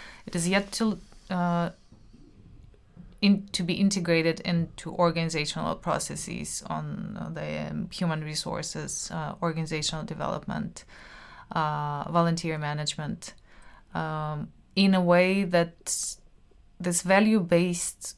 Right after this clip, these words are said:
work needs to be supported at all levels. And it starts from the beginning and selecting people to do the work, and how they're supported to go through this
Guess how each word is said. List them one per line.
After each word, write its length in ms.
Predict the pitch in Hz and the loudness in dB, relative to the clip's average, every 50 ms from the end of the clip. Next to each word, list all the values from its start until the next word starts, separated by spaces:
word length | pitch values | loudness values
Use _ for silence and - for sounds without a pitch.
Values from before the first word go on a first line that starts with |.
| - - | -14 -12
work 580 | 147 151 151 170 202 247 254 - - - - - - _ - | -6 -2 2 2 2 2 0 -4 -16 -18 -18 -20 -18 _ -2
needs 360 | 170 175 180 185 175 - - | 0 2 2 2 0 -4 -4
to 100 | - 175 | -4 -4
be 120 | 151 165 165 | -2 0 0
supported 680 | 170 - - - - - 160 160 156 156 156 151 - - | 0 -2 -4 -6 -4 0 2 2 2 2 -2 -4 -6 -8
at 160 | - 160 156 | -8 -8 -8
all 200 | - - 160 156 143 147 | -4 -4 -4 -2 -2 -4
levels. 440 | 139 - - - - 170 - - - - | -4 -4 -4 -6 -6 -6 -8 -10 -8 -6
And 200 | - 165 165 165 | -6 -4 -4 -4
it 80 | 156 | -4
starts 320 | - - - 190 185 185 - | -4 0 2 0 0 0 -2
from 260 | - 175 165 156 151 151 147 151 - - - - - - - - - - - - - | -6 -6 -6 -4 -4 -6 -8 -10 -12 -16 -20 -20 -20 -20 -20 -20 -20 -20 -20 -12 -12
the 60 | 170 | -10
beginning 720 | 170 - 170 - 190 185 180 175 175 170 170 170 165 - - | -8 -8 -4 0 2 4 6 6 6 6 6 4 2 2 0
and 140 | 165 160 165 | -2 0 -2
selecting 500 | - - 170 170 165 165 - 175 160 151 | -2 0 2 2 2 0 0 -4 -6 -4
people 380 | - 160 143 - - 143 147 | -6 -8 -8 -8 -8 -10 -10
to 120 | - - 151 | -8 -10 -10
do 180 | - 147 147 | -10 -8 -8
the 140 | - - 170 - - | -8 -10 -10 -8 -8
work, 320 | - - - - - - _ _ _ - _ _ _ _ - | -8 -8 -10 -12 -20 -20 _ _ _ -20 _ _ _ _ -10
and 120 | 151 160 | -8 -6
how 280 | 151 175 170 165 165 160 | 0 2 4 4 4 2
they're 180 | 160 156 160 | 0 -2 -2
supported 560 | 160 160 - 170 - 170 165 160 160 160 156 - | -2 -4 -6 -6 -4 -2 -2 -2 -2 -4 -10 -10
to 80 | - 160 | -10 -8
go 300 | 160 - 165 165 160 156 | -2 0 2 2 2 -2
through 240 | 156 - 165 156 | -4 -6 -8 -6
this 380 | 151 151 151 - - - - - | -6 -6 -4 -4 -4 -4 -4 -6